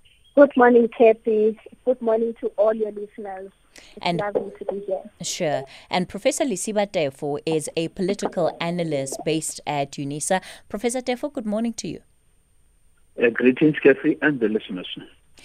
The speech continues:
Speaker 2: Thank you all for making time for this important conversation, and we're seeing yet again this morning why it is such a timely and important conversation to have. We're two weeks before the elections, Professor De Haas, and w-,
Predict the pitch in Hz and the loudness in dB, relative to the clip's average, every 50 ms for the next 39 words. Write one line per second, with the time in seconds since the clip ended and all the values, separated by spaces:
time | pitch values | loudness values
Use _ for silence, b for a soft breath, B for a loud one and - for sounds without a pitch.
0 | B B B B B - 269 311 - - - - 247 262 - - 208 190 185 185 | B B B B B 2 2 2 2 2 4 6 4 4 4 2 0 0 0 -2
1 | - - 175 175 - - - 185 185 185 - - 170 151 160 - - 160 151 - | -4 -6 -8 -8 -6 -6 -4 -4 -4 -4 -4 -4 -4 -4 -4 -4 -6 -8 -6 -4
2 | - 175 170 - - 165 151 - - 170 160 160 147 147 - - 175 170 170 - | -4 -4 -4 -4 -6 -8 -8 -6 -4 -4 -4 -4 -4 -8 -6 -4 -2 -2 -2 -2
3 | - 160 151 151 151 151 147 156 151 - - - 214 208 190 165 147 139 - B | -4 -4 -4 -4 -6 -4 -4 -4 -4 -4 -4 -4 -2 -2 -2 -2 -2 -4 -8 B
4 | B B B B - 175 202 196 - 196 175 - 190 190 196 185 170 151 151 - | B B B B 0 0 0 0 0 -4 -4 0 2 2 2 2 0 -4 -8 -8
5 | - 180 156 156 170 185 196 196 170 143 139 131 - - 131 135 147 165 180 196 | -8 -6 -4 -2 -2 -2 -2 -2 -4 -6 -6 -8 -10 -12 -8 -4 -4 -2 -2 -2
6 | 214 208 180 147 - - 151 147 147 - - - 165 151 - - b b b b | -2 -2 -2 -2 -4 -6 -6 -6 -6 -6 -2 -2 -2 -2 -2 -6 b b b b
7 | b b - 151 - - - 202 202 196 190 190 175 165 151 - 151 156 151 147 | b b -6 -6 -6 -6 -6 -4 -4 -2 -2 -2 -2 -2 -2 -2 -4 -4 -4 -6
8 | 147 - - - 208 196 202 - 190 175 - - - - 175 165 156 151 - - | -10 -8 -4 -2 -2 -2 -2 -6 -8 -10 -10 -10 -8 -8 -6 -6 -6 -6 -4 -4
9 | 165 160 - - 156 147 - 151 147 135 - 147 147 151 180 196 - B B B | -4 -4 -4 -6 -8 -8 -6 -8 -8 -6 -4 -2 -2 -2 -2 -4 -8 B B B
10 | B B B B 202 196 - - - - 339 370 330 269 247 240 - - - 190 | B B B B 0 0 0 0 2 4 4 4 4 0 -4 -6 -8 -8 -8 -8
11 | 170 - - 190 185 180 180 175 180 180 165 - - 165 165 170 190 196 - - | -8 -4 -2 0 0 0 0 -2 -2 -4 -4 -4 -2 -2 0 0 0 0 -2 -6
12 | 202 180 156 - - - 170 - - 160 - - 160 147 151 139 - - 156 156 | -6 -6 -8 -8 -8 -8 -8 -6 -6 -6 -6 -6 -8 -8 -8 -8 -6 -4 -4 -4
13 | 151 - - - - - 156 156 156 156 - B B B B B B B - - | -4 -6 -10 -8 -6 -6 -4 -4 -6 -8 -8 B B B B B B B -18 -18